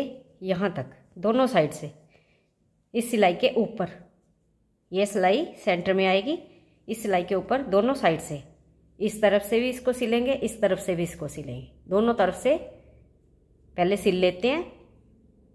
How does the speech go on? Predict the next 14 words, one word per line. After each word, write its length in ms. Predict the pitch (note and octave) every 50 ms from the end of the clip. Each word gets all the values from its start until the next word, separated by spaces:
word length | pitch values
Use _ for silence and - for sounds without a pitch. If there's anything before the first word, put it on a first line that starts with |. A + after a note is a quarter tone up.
| - _ _ - _ - - _ _ - _ - _ _ _ _ _ _ _ _ _ _ _ _ _ _ _
देखिए 300 | G#3+ G3 G3+ G3+ A3 A3
फ्रेंड्स, 320 | G#3+ - A#3 C4+ D4 - - - _ _ _ _ _ _ _ _ _ _ _ _ _ _ _ _ _ _ _ _ _ _ _ _ _ -
यहाँ 200 | G3 F#3+ F#3 F#3 -
पे 120 | A#3 D4 E4+ - - - G#3
दोनों 260 | F#3 G3 G3 G3+ G3+
तरफ 200 | G3 - G3 G3 G3
से 140 | - - G3+
मैंने 340 | G3 G3 F#3+ G#3 C4 E4+ E4+
सिलाई 360 | - - A#3+ F#3+ F3+ E3+ F3
करके 380 | E3+ G3+ F#3 F3 F3 - D4 F4 F4+ - - - _ _ _ _ _ _ _ _ _ _ _ _
इसको 320 | F#3+ F3 - - A#3 C#4+ E4+ - - - - _ _ _ _ _ _ _
लगा 240 | G3 G3+ F#3+ F#3+ F3+ F3+
दिया 200 | G3 G#3 A#3 D4+
है। 120 | F4 -